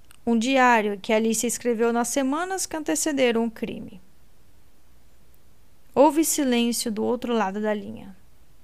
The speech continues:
Esperei um pouco. "Alice descreve certos detalhes a seu respeito, Max.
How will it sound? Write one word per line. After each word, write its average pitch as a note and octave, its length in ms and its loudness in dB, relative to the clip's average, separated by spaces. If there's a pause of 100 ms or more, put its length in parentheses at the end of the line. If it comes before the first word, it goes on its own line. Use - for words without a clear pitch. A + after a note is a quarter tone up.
(240)
Esperei B3 460 2
um A3+ 60 0
pouco. G#3 420 -10 (1800)
"Alice C#4+ 340 2
descreve D#4 520 0
certos D#4 420 2
detalhes C#4 560 2
a A#3 80 0
seu A#3 180 -2
respeito, A3+ 640 -2
Max. - 580 -10